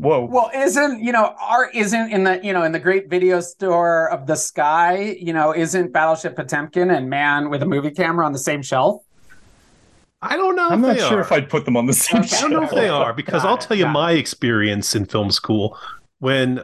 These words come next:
Speaker 3: they showed us stuff like Battleship Potemkin and D E W Griffith and all the other, like, you know, starting from scratch, going from there, I actually was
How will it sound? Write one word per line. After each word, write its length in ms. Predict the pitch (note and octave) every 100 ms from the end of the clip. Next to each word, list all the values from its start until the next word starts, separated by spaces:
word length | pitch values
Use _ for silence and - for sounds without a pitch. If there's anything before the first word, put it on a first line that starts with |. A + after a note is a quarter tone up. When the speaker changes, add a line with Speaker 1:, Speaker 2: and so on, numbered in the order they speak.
| -
Speaker 3:
they 160 | C3+
showed 280 | C3 A#3 B3
us 100 | C#3
stuff 260 | - C3 A#2
like 140 | G#2
Battleship 420 | A2 A2 - A#2
Potemkin 680 | - - A2 G2+ G#2+ G#2+ A2
and 200 | G2+ G2+
D 220 | A2+ B2+
E 20 |
W 260 | A#2+ A#2+ A2+
Griffith 380 | A2 G#2+ A2 A#2
and 100 | A2+
all 140 | A2
the 120 | A2+
other, 200 | A2 A2
like, 260 | G#2+ G#2+ G#2+
you 60 | A#2+
know, 260 | G#2 G2+ - _
starting 340 | - G#3 F#3 E3+
from 140 | E3+
scratch, 360 | - E3 A#2+ -
going 280 | C#3+ C3+
from 160 | B2+ B2
there, 380 | B2 A#2+ G#2 - _ _ _ _
I 480 | C3+ D#3+ F#3+ C#3+ D3
actually 520 | - D3+ D3 F3 D#3 D#3
was 320 | C3 A#2+